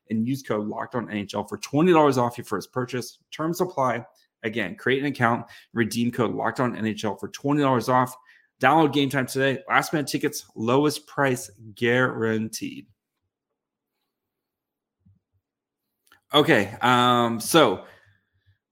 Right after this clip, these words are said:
next guy on the list, um, a little bit older, but,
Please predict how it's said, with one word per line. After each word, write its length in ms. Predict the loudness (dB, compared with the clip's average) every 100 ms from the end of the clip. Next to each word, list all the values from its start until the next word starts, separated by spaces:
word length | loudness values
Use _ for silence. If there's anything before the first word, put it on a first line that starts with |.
| _ _ _ _ _ _ _
next 380 | 4 4 4 4
guy 180 | 4 6
on 160 | 4
the 100 | 4
list, 400 | 6 4 0 -8 -10 -18 -4
um, 380 | 0 0 0 -6 -12 -20 -20 _ _ _ _ -2
a 80 | 0
little 280 | 2 2
bit 180 | 2 -2 0
older, 520 | 2 6 6 4 0 -16 _ _ _ _ _ 0
but, 380 | 2 0 -6